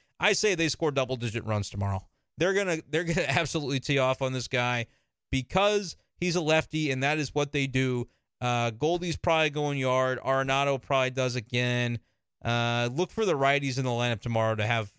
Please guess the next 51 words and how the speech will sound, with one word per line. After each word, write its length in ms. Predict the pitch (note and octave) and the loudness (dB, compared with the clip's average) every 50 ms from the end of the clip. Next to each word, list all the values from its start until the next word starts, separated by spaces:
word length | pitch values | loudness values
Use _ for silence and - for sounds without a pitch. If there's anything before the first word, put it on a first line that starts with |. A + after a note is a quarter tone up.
| _ | _
have 220 | - - B2+ B2 A2+ | -6 -4 -2 -2 -2
a 40 | G#2+ | -4
feast. 440 | - - C3 B2+ B2 A2+ - - - _ _ _ _ - | -4 -2 -2 0 0 -2 -4 -6 -16 _ _ _ _ 0
Luken 360 | D3 F#3 G#3+ - A3+ G3 E3 | 0 0 2 0 -2 -2 2
Baker 520 | B2+ D#3+ E3 F3+ D#3 - C3+ A#2 G2+ F#2 - _ _ _ _ _ - | 2 4 4 4 2 0 -2 -2 -2 -4 -6 _ _ _ _ _ -4
may 280 | C3+ C3+ C#3 C#3 C3+ B2 | 0 2 4 4 4 4
go 160 | B2 B2+ A#2+ | 2 0 2
yard. 300 | A#2+ A#2 A#2 A2 G#2 G2 | 2 2 2 2 0 0
Jeff 220 | G#2 D3 D3+ C#3+ | 0 -2 -2 0
Jones, 320 | - D3 C#3+ C#3+ C#3 C3 - | 0 0 0 0 0 0 -2
that's 200 | C3+ C3 - - | -2 -2 -2 -2
Jeff 200 | C#3+ C#3 B2+ - | -2 -2 0 0
Jones's 380 | - B2+ B2+ B2+ A2+ A2 G2+ | 0 0 0 -2 -4 -6 -6
guy. 300 | - A2+ G#2+ G2+ F#2+ F#2+ - _ _ _ _ _ - | -2 -2 0 0 -2 -4 -8 _ _ _ _ _ -2
I 120 | C3+ C#3+ | 0 0
think 200 | - F#3+ F3 D3 | 0 0 -2 -2
Luken 480 | D3 D#3 D#3+ D#3 - D#3+ D3 C#3 B2 - _ _ _ - | 0 0 0 2 0 0 -2 -2 -6 -10 _ _ _ 0
going 260 | D3 D3 D3+ D3 C#3+ | 0 2 2 2 2
yard 280 | C3+ C3+ C3+ D3 D3+ | 2 2 2 2 2
is 140 | C#3 A2+ - | 0 -2 -4
an 100 | C3 B2+ | -2 0
actually, 600 | B2+ B2+ C#3 - - D3+ C#3 C3 B2+ A#2+ A#2 A#2 | 0 0 0 0 -2 -2 0 0 0 0 2 2
uh, 160 | A#2 A2+ A2+ | 2 2 2
interesting 480 | D#2+ A#2 C#3 C3+ - C#3 - - C3 A#2+ | 0 0 -2 -2 -2 -4 -2 -2 -2 0
concept 440 | - A#2+ A#2+ C3+ C3 - A#2+ G#2 - | 0 0 0 0 0 -2 -4 -4 -2
tomorrow. 260 | A2+ G#2+ G#2 G2+ G#2 | 0 0 2 2 2
He 80 | A#2+ B2+ | 2 0
should 280 | - - F#3 E3 D3 | 0 0 0 0 2
be 140 | B2+ C#3 C3 | 2 0 0
in 80 | B2 A2+ | 0 0
the 60 | G#2+ | 0
lineup, 340 | G#2+ G#2+ G#2+ G#2 G2+ G2 - - - _ _ _ _ _ - | 0 0 0 0 -2 -4 -6 -10 -20 _ _ _ _ _ -4
uh, 180 | A2 A2+ A2 G#2+ | -2 0 0 0
when 160 | G#2 A2 A2 | 0 0 -2
you're 100 | G#2 G2 | -2 -2
facing 340 | - A#2+ A2+ G#2 - A2+ G#2 | -2 -2 -2 -2 -2 -4 -4
a 60 | G2+ | -4
lefty. 340 | G#2 G2+ G2+ - - - - | -4 -4 -6 -6 -8 -12 -8
So 160 | - - A#2 | -4 -2 -2
we'll 160 | B2 D3 D#3 | 0 0 -2
see 180 | - - F3 E3 | -2 -2 -2 -2
what 140 | D#3 D#3 | 0 0
happens 360 | D3 D3 D#3 D#3+ - C#3 B2 B2+ | 0 2 0 0 -2 -6 -4 0
there. 320 | D3+ E3 D#3+ C#3+ - - _ _ _ _ _ _ _ - | 0 2 2 2 0 -2 _ _ _ _ _ _ _ -4
Um, 440 | - A#2+ B2+ B2+ B2+ B2+ B2+ B2+ B2 | -2 0 0 2 2 0 0 -2 0
but 100 | D#3 F#3+ | 0 2
yeah, 140 | F#3 C3+ A2 | 2 2 2
Reds, 380 | A#2+ F3+ G3+ G#3 G3+ D#3+ - - | 2 2 2 0 0 -4 -8 -8
not 240 | C#3+ E3+ F#3+ G3+ - | -4 -2 -2 -2 0
that 180 | F3 D#3 D3+ C#3 | 0 0 0 2
hot. 340 | C#3+ C#3+ D3 D3 D3 C3+ | 2 2 2 2 0 -2